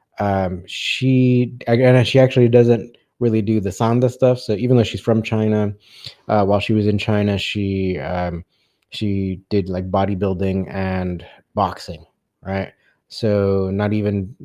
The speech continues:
so much kickboxing. There's all, like, she's really good at her hands, right?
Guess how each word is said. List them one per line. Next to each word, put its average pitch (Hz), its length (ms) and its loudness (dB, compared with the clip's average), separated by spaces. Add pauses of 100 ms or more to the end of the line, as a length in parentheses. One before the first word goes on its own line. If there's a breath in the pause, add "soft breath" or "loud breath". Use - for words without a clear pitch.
so - 140 -4
much 104 180 -2
kickboxing. 120 580 2
There's 110 160 4
all, 104 220 4
like, 92 280 -2 (120)
she's 101 320 -8
really 110 280 2
good 104 140 2
at - 180 -8 (100)
her - 220 -8
hands, 110 500 0
right? 110 260 -2